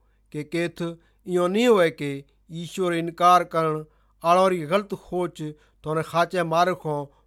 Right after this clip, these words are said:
ڀلائي ڇوڙي۔ هان ٿي آپ رو وشواس ڦٽو ڪرو۔ اهي ري جڳهه آپڻي پرڀو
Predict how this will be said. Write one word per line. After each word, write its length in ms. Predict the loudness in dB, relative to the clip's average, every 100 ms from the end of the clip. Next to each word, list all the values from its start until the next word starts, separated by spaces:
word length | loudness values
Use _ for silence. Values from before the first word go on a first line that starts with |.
| _
ڀلائي 340 | -2 2 2
ڇوڙي۔ 340 | 2 -8 -16 -18 _ _ _ -8
هان 180 | -8
ٿي 380 | -6 -6 -6 -6 -12 _ _ -2
آپ 300 | 0 2 0
رو 140 | -6
وشواس 480 | -8 -4 -2 -2 -4 -12 _ _
ڦٽو 260 | -8 -4 -4
ڪرو۔ 260 | -6 -16 -20 _ _ _ _ _ _
اهي 220 | -8 -4 -2
ري 80 |
جڳهه 420 | -2 -2 2 2 0 _ _ -2
آپڻي 420 | 0 0 -2 -2 -8 _ _
پرڀو 360 | -2 -2 -2